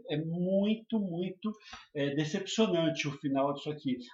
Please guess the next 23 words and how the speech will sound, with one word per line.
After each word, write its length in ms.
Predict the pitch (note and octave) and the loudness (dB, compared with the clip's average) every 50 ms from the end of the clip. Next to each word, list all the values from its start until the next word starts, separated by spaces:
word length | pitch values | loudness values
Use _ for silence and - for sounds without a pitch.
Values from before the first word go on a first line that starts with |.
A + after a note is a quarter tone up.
| - - | -8 -6
A 80 | D#3 C#3+ | -4 -4
série, 220 | - E3+ E3 F3 | -2 0 2 4
ela 200 | F3 E3+ E3 E3 D#3 | 4 4 4 2 0
mente 680 | D#3 D#3+ D#3+ D#3 D#3+ D#3+ F3 F#3+ G#3+ G#3 - - - | -2 -2 -2 -2 2 4 6 6 6 4 0 -4 -4
pra 160 | - D#3+ D#3+ | -2 0 0
gente 300 | D3 D#3 E3 D#3 - E3 | 0 0 -2 -2 -4 -4
um 80 | D#3+ D3+ | -4 -2
bocado, 600 | F3 A3 - - - D#3+ D#3 E3+ F#3 F3+ F#3+ F#3 - - - - _ - | -2 -4 -4 0 2 6 6 8 6 6 2 -2 -8 -10 -16 -20 _ -4
é, 560 | C#3 C3+ C3+ C#3 C#3 C#3 C3+ C3+ C3+ C3 C3 - - _ _ _ _ | 0 2 4 4 4 4 4 4 2 0 0 -4 -10 _ _ _ _
porque 480 | - D#3 D3 D3+ - D#3+ E3 F#3 - - - _ _ _ _ _ _ _ _ _ _ _ _ _ _ _ _ _ _ _ _ | -8 -8 -6 -4 -4 -4 -2 -4 -6 -8 -14 _ _ _ _ _ _ _ _ _ _ _ _ _ _ _ _ _ _ _ _
a 120 | - F#3+ F3+ | -2 -2 -2
série, 340 | - - A3+ A#3 B3 B3 | 2 2 2 2 2 2
a 80 | - F#3+ | 0 0
série, 380 | - - G#3+ A3+ A#3+ B3 A#3+ - | 0 2 2 2 2 0 0 -2
ela 260 | G3 G3 G#3 G#3+ A3 | 0 2 2 2 2
não, 240 | A3 A3 A3 A3+ G3+ | 2 0 0 -2 -4
não 200 | G3 G3 G3+ F3+ | -4 -4 -2 -2
deveria 400 | G3 G3+ G3+ G3+ G3+ A3 A3+ - | 0 0 0 0 0 0 0 0
ser 500 | - - - - F3 F3 E3 D3 A#2+ - - - - - _ _ _ | -2 -4 -4 -2 0 2 2 2 0 0 -4 -10 -18 -20 _ _ _
sob-, 380 | - - - D3 C#3+ D3 - | -10 -4 -2 -2 -2 -2 -2
sobre 380 | - D#3 D3 C#3+ C3+ C3+ C3 - | -2 -2 -2 0 -2 -6 -8 -6
quem 220 | - E3+ D#3 D3 C#3+ | 0 2 4 4 4
matou, 400 | C#3 C3 - - - C#3 A#2+ | 4 2 0 -2 -2 -2 -2